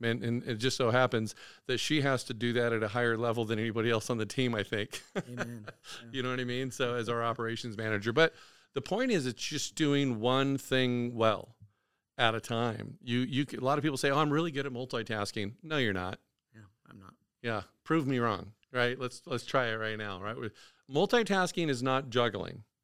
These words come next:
Speaker 1: right?
Speaker 2: Yeah.
Speaker 1: I guess you could argue that, that it is, but how many people can juggle well? Not very many people. It le-, like, it's re-, ugly really quick. So going back to you, when you first started, you said you wanna run, but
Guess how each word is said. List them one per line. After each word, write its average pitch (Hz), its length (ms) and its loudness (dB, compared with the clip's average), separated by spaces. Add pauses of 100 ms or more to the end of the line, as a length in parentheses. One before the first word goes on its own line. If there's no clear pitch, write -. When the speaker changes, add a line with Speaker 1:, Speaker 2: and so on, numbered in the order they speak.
(420)
Speaker 1:
right? 120 340 -2 (720)
Speaker 2:
Yeah. - 160 -10
Speaker 1:
I 135 120 -2
guess 127 360 -4
you 127 160 -10
could 135 180 -6
argue 113 460 4
that, 110 280 0
that 107 160 -6
it 101 100 -6
is, 95 340 -6 (140)
but 110 280 0 (300)
how 120 160 -4
many 131 160 0
people 117 220 -2
can 123 140 -4
juggle 156 320 2
well? 90 280 -2
Not 104 300 -4
very 110 260 4
many 110 240 2
people. 98 440 0
It 92 80 -4
le-, 104 260 -2
like, 104 160 0
it's 104 220 -8
re-, 113 260 -8 (200)
ugly 107 280 -2
really 104 220 -2
quick. 101 280 0 (360)
So - 180 0
going 151 340 2
back 143 260 2
to 127 120 -6
you, 156 260 -2
when 131 140 -2
you 110 80 -4
first 110 280 0
started, 127 720 0
you 131 140 -10
said 131 180 2
you 123 80 -6
wanna 110 180 -6
run, 214 240 -6
but 117 140 -10